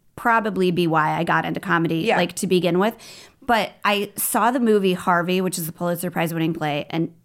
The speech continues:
Speaker 1: there's a line in it where Jimmy Stewart's character says, "In this life, you must either be oh so smart or oh so pleasant. For years I was smart. I recommend pleasant."
Speaker 2: Ugh.
Speaker 1: And I, th-, it, it's been words to live by my whole life. Like, what do you win if you win?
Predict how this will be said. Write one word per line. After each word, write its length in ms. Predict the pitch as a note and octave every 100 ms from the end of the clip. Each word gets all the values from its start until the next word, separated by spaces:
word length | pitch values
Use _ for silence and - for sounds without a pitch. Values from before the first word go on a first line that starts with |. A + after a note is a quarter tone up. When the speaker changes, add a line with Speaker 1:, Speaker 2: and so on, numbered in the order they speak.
| _
Speaker 1:
there's 240 | F#3 F3
a 60 | F3
line 260 | F3 D#3+ G3
in 100 | F#3+
it 120 | -
where 120 | F3
Jimmy 260 | E3+ E3+ E3
Stewart's 380 | E3+ E3 -
character 360 | - D#3+ D#3 D#3
says, 420 | - D#3 C3 E3 - - - _
"In 180 | F#3 F#3+
this 180 | A#3 A#3
life, 240 | G#3 F#3+
you 120 | G3 F#3+
must 220 | F#3 F#3
either 260 | F3 F#3
be 200 | F#3 G3+ -
oh 140 | E3
so 240 | F#3 G#3
smart 420 | G#3 - F#3+ F3+ -
or 160 | F3
oh 160 | - D#3+
so 180 | - F#3
pleasant. 540 | - D#3 D#3+ D3+ -
For 160 | - F3+
years 300 | F3 F3+ F#3
I 60 |
was 160 | G3 G#3
smart. 360 | - D3 C#3+ -
I 80 | E3
recommend 480 | D3+ D3 D#3+ D3 C#3+
pleasant." 400 | C#3+ D#3 E3 - -
Speaker 2:
Ugh. 460 | B3 G#3 F3 - - -
Speaker 1:
And 300 | G3 G3+ F#3 - _ _ -
I, 140 | G#3 G#3 - _ _ _ F#3+
th-, 140 | -
it, 280 | - - -
it's 160 | A3 G#3+
been 280 | B3 A3 F#3+
words 320 | F#3+ G#3+ A3
to 100 | -
live 200 | G#3 G#3+
by 140 | F#3 E3
my 140 | E3
whole 180 | F3+ D#3+
life. 280 | D#3+ B2+ -
Like, 180 | F#3 - - - _
what 200 | - G#3
do 60 | B3+
you 100 | D4
win 160 | A#3+ B3
if 120 | A3
you 120 | G#3+
win? 340 | F#3+ D#3+ -